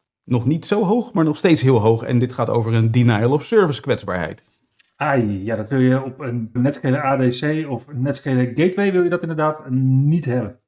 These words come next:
Speaker 1: Ja. Dus als je Netscaler A D C of Netscaler Gateway draait, op versies veertien punt één,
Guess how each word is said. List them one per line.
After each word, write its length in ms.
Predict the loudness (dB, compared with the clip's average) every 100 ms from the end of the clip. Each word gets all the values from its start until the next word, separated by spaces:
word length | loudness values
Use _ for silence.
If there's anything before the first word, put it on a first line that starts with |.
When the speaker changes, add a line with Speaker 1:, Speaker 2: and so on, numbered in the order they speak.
| _ _ _ _
Speaker 1:
Ja. 240 | _ -20 -20 -20 _ _ _ _ _
Dus 280 | 2 4 4
als 240 | 2 2
je 60 | 4
Netscaler 640 | 4 4 4 4 4 4
A 140 | 2 4
D 160 | 4 4
C 60 | 4 4 2 0 -8
of 200 | -2 2
Netscaler 640 | 4 2 2 0 2 2 0
Gateway 520 | 0 0 0 0 0
draait, 580 | -2 -2 -2 -4 -8 _ _ _ _ _ _ _
op 220 | -8 -4
versies 600 | 0 2 2 -2 -4 -8 -10
veertien 580 | -6 -2 0 0 -2 -2
punt 220 | -2 -4
één, 600 | 0 2 2 2 0 -6